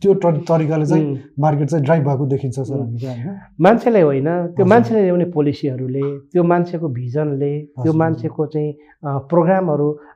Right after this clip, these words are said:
Speaker 2: अथवा बजारप्रतिको धारणाले
Speaker 1: अँ।
Speaker 2: चाहिँ केही प्रभाव पार्छ।
Speaker 1: हजुर, हजुर।
Speaker 2: तर चाहिँ के भने यो, यो मान्छे आउँदैमा बिग्रिने, यो मान्छे आउँदैमा,
Speaker 1: हो।
Speaker 2: अ, नबिग्रिने भन्ने चाहिँ हुँदैन।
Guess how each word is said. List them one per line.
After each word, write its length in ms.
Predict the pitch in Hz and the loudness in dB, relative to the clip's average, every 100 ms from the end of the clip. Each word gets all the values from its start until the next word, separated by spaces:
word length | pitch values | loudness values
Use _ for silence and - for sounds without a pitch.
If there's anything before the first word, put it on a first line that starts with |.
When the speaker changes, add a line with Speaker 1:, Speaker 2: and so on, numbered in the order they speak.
| 151 | -4
Speaker 2:
अथवा 120 | 147 | -2
बजारप्रतिको 720 | 135 165 185 180 165 151 156 | 2 2 2 0 -4 -4 -4
धारणाले 600 | 123 117 131 135 131 139 | -6 -6 -8 -8 -6 -6
Speaker 1:
अँ। 400 | 135 - 127 117 113 | -8 -10 -12 -12 -6
Speaker 2:
चाहिँ 140 | 135 | -6
केही 160 | 143 143 | -4 -8
प्रभाव 280 | 131 123 117 | -8 -10 -10
पार्छ। 300 | 120 113 123 | -14 -12 -10
Speaker 1:
हजुर, 240 | 110 117 | -10 -12
हजुर। 280 | - - 170 | -14 -2 -2
Speaker 2:
तर 60 | |
चाहिँ 180 | 165 170 | 0 -4
के 120 | 175 | -4
भने 300 | 139 139 156 151 _ - | -4 -2 -4 -6 _ -2
यो, 240 | 202 196 | 2 4
यो 160 | 185 190 | 2 -2
मान्छे 440 | 170 170 165 165 | -2 2 2 4
आउँदैमा 420 | 170 147 151 147 135 | 2 2 2 0 0
बिग्रिने, 340 | 143 160 214 | -2 -2 -4
यो 140 | 165 | -4
मान्छे 260 | 147 135 156 | -4 -6 -8
आउँदैमा, 320 | 123 120 127 | -10 -10 -6
Speaker 1:
हो। 260 | 127 120 117 | -6 -6 -6
Speaker 2:
अ, 320 | 131 127 127 | -8 -10 -10
नबिग्रिने 560 | 135 139 131 127 123 135 | -6 -6 -6 -8 -8 -10
भन्ने 240 | 110 117 | -10 -14
चाहिँ 180 | 147 127 | -14 -14
हुँदैन। 300 | 113 123 | -16 -18